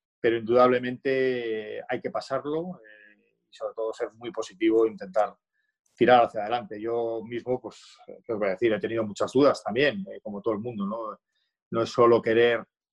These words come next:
eh, conseguir hacer los proyectos, pero te das cuenta que tienes esa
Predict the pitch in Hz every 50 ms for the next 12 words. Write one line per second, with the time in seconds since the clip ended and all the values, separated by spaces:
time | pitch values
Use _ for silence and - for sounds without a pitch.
0 | _ _ _ _ _ - 123 123 120 117 110 - 120 117 110 - 117 117 123 123
1 | 117 113 - - 120 120 110 - - 113 113 135 147 - - - 120 - - 110
2 | 92 113 110 - - 123 113 101 - 113 - 117 98 117 117 113 110 104 113 104
3 | 117 117 117 107